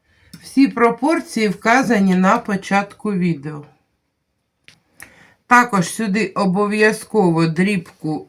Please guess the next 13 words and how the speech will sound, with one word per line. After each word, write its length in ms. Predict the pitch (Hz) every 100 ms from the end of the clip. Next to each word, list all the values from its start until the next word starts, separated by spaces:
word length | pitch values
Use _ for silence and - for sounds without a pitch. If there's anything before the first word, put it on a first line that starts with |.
| -
солі, 680 | - - 262 302 208 160 165 - - -
ну 300 | 202 240 339 -
і, 120 | 269
звичайно, 880 | 208 220 220 - 262 311 294 233 208
ванільний 560 | 190 202 226 254 233 208 196
цукор. 420 | - 180 - 156 - - -
Це 220 | - 240 254
за 140 | 226
бажанням. 800 | 190 185 175 165 156 156 160 160 - _
Якщо 340 | 180 175 - 226
бажаєте, 720 | 185 208 254 311 311 285 226
можете 520 | 202 214 202 196 180
додавати. 800 | 180 175 160 160 139 135 - 147